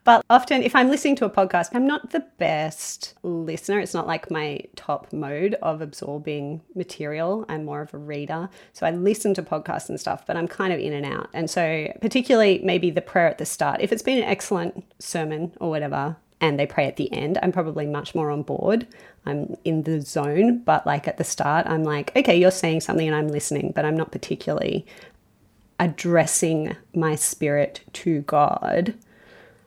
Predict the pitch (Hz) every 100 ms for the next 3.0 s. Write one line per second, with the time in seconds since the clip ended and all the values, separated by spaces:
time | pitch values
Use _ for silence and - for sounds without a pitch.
0 | _ _ - 202 - 226 - 208 185 175
1 | 185 214 190 170 147 - 165 151 - -
2 | 220 196 180 156 160 156 143 - 165 180